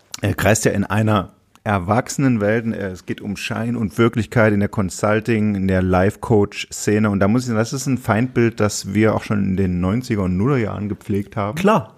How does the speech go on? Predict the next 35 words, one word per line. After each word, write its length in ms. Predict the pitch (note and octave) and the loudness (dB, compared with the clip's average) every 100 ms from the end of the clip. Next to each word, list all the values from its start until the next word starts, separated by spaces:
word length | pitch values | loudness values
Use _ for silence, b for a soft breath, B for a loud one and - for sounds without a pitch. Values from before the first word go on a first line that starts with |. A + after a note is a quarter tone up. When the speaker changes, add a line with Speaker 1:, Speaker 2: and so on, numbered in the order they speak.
| - | -4
Speaker 1:
Ja. 220 | G#2 G#2 B B B B B | 0 0 B B B B B
Mich 220 | G#2 A#2 D3 | 0 2 4
wundert, 320 | D#3 D#3 - - - | 4 2 0 -6 0
ist 220 | A#2+ - | 0 0
diese 180 | C#3+ C3 | 0 2
Szene 280 | - B2 | 2 2
immer 200 | G#2 C3+ | 4 2
noch 120 | D3 B2+ | 0 -2
nicht 180 | G2+ | -6
ausgestorben? 720 | G#2 D3 - - G#2 G#2 F#2+ - | -8 -10 -12 -12 -8 -6 -6 -10
Warum 400 | F2 E2+ A#2+ A2+ | -12 -4 -2 -2
Speaker 2:
Auf, 20 | |
Speaker 1:
gibt's 180 | A#2 C#3+ | -4 -6
sie 80 | C#3 | -8
eigentlich 260 | A2 F#2 - | -8 -10 -6
noch? 120 | F#2+ | -4
Speaker 2:
auf 160 | C3 | 0
gar 160 | C3 C3+ | 2 2
keinen 240 | C3 C#3 | 2 0
Fall. 360 | B2+ C3+ C3 - | 2 0 0 2
Äh, 120 | A2+ | 0
so 200 | G2+ C#3 | -2 -2
wie 60 | D#3+ | -2
das 220 | C3+ C3+ | -4 -2
Gesicht 400 | A#2 A#2 F3 - | -2 -2 -4 -2
von 160 | B2 A2+ | 0 2
Carsten 400 | G2 F#2 - F2+ | 2 0 -2 -2
Maschmeyer 500 | F#2 - G2 G#2+ G#2 | -2 -2 -2 0 -2
hat 140 | G#2+ | -4
sich 180 | G#2+ F#2+ | -8 -6
auch 160 | G2+ | -6
diese 300 | - G#2+ G2+ | -4 -6 -6
Betrüger- 640 | F#2 G#2+ - - B2 A#2+ A2+ | -6 -8 -8 -4 0 2 2
und 140 | G#2 | 2
Consulting-Szene 1080 | - G#2 - B2 G#2 F2+ - - F2+ F2+ | 0 0 2 0 0 -6 -6 -2 0 0